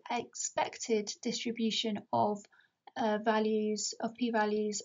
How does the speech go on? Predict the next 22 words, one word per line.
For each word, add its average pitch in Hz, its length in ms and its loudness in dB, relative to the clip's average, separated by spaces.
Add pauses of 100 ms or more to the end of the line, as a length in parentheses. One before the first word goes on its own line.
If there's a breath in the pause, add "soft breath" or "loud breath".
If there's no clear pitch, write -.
under 226 400 6
the 214 160 2
null 240 360 4
hypothesis 233 720 -4
of 214 140 -8
no 208 480 2 (120)
association 214 840 -2 (160)
on 202 300 0
the 196 320 -2 (120)
x-axis. - 840 -10 (1160 loud breath)
Uh, 240 40 2
and 214 480 4
deviations 277 840 2
of 226 100 -2
C 233 220 0
P 233 160 -2
G 226 180 0
sites 208 560 -2
from 233 300 4
the 226 100 4
line 220 480 2 (300 loud breath)
suggest 240 600 0